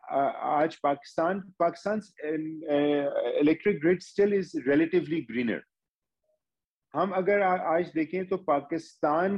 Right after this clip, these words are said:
के अंदर, uh, coal की production is close to ten percent contribu-, it almost ten percent contribution to the national grid.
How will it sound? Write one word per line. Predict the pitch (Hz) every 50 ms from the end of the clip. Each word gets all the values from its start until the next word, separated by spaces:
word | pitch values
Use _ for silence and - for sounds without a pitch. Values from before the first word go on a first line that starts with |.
| 190
के | 196 196 196 -
अंदर, | 139 143 147 151 147 147 165 165 175 175 175 175 - _ - -
uh, | - 151 143 143 139 139 143 139 135 - _ _ _ _ _ _ _ _ _ _ _ _ _ _ _
coal | - 165 170 180 196 208 214
की | 202 - 208 208 196
production | _ 165 147 143 143 143 - 180 175
is | 175 170 175
close | - _ - 147 143 143
to | - 156 143
ten | 143 135 135 131
percent | 135 127 113 - 127 127
contribu-, | 123 120 113 110 - 117 110 113 123 131
it | 127 135 135 131 _ _ _ - -
almost | - 151 156 160 165 170 170 160 -
ten | 170 160 160
percent | 156 156 147 151 156 151
contribution | 143 135 123 120 - _ _ 123 123 117 - - 165 156
to | 147 139
the | 143 180
national | 170 127 104 - - 120 110
grid. | 92 90 82 71